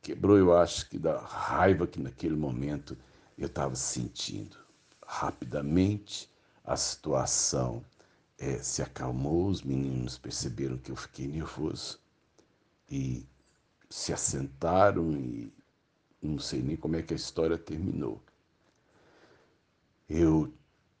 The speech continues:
tive que aprender a ser o que sou. Nesses trinta e nove anos eu fui construído, assim também na função de pastor que me tornei,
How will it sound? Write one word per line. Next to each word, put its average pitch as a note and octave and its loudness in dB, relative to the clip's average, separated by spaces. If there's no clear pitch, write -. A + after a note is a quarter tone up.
tive - -8
que F2 -2
aprender D#2 2
a - -4
ser C#2+ -2
o B1 -10
que - -8
sou. - -6
Nesses - -4
trinta E2 0
e D#2+ 4
nove D#2 4
anos E2+ 2
eu F#2 2
fui D2+ 0
construído, C#2+ -4
assim - 0
também D2 2
na D#2+ 4
função D#2+ -4
de D#2 -8
pastor E2 -2
que - -12
me C2+ -6
tornei, C2+ -2